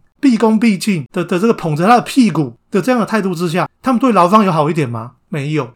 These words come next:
台湾的劳工全世界最卑贱，台湾的劳工全世界最卑贱。为什么？因为你们甘愿当奴隶，你们当了奴隶还帮压迫你的人讲话，这就是台湾人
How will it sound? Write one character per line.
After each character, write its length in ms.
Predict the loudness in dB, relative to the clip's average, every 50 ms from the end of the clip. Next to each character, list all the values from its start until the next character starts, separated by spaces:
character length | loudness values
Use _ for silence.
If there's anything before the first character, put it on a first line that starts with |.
| _ _ -10
台 180 | -4 -2 0
湾 160 | 2 2 2
的 60 | 2 2
劳 140 | 2 2
工 180 | 2 2 0 0
全 240 | -2 -2 -4 -2 -2
世 140 | -2 -2 0
界 120 | 0 0
最 160 | 0 0 0
卑 180 | 0 0 -2 -2
贱， 300 | 0 -2 -2 -2 -4 -10 _ _ _ _ _
台 140 | -4 -2
湾 180 | 2 2 2 2
的 60 | 2
劳 100 | 2 0
工 160 | 0 0 -2
全 220 | -2 -4 -6 -6 -6
世 120 | -4 -4
界 120 | -2 -2 -2
最 200 | 0 -2 -2 0
卑 200 | -2 -2 -2 -2
贱。 220 | 0 -2 -2 0
为 100 | 0 0
什 160 | 0 0 -4
么？ 220 | -4 -6 -8 -12 _ -2
因 200 | 0 0 2 2
为 160 | 2 2 2
你 100 | 0 -2
们 140 | -2 -4 -2
甘 280 | 0 0 0 2 2 2
愿 180 | 2 2 2
当 220 | 2 0 0 0 0
奴 160 | 0 0 0
隶， 280 | 0 -2 -2 -6 _ _ _ _ _ _ -4
你 80 | -2
们 100 | -2 0
当 160 | 2 2 4 4
了 120 | 4 2
奴 200 | 2 2 2 2
隶 140 | 2 0 0
还 160 | -2 -4 0
帮 280 | 2 2 2 2 0 2
压 200 | 2 4 4 2
迫 260 | 2 2 0 2 2
你 140 | 0 0 0
的 100 | 0 2
人 140 | 0 0 -2
讲 180 | -2 -4 -4
话， 300 | -2 -2 -2 -4 -4 -8 _ _
这 140 | -8 -6 -4
就 120 | -2 -2
是 80 | -2 -2
台 180 | 0 0 2
湾 140 | 2 4 2
人 80 | 2